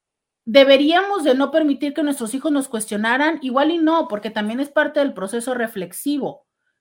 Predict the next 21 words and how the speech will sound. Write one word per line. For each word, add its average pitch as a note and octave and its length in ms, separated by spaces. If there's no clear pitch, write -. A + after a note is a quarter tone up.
Lo A#3 160
que B3 80
me A#3 140
parece A#3+ 340
importante B3 840
es C4 160
qué B3+ 200
haces D4+ 380
con A3+ 180
este B3+ 200
cuestionamiento A3 680
que G3+ 140
ella G3 280
tiene. G#3+ 460
O - 40
sea, A#3 180
es, A#3 180
eh, A#3+ 160
los B3+ 240
seres F#4 280
humanos, C#4 680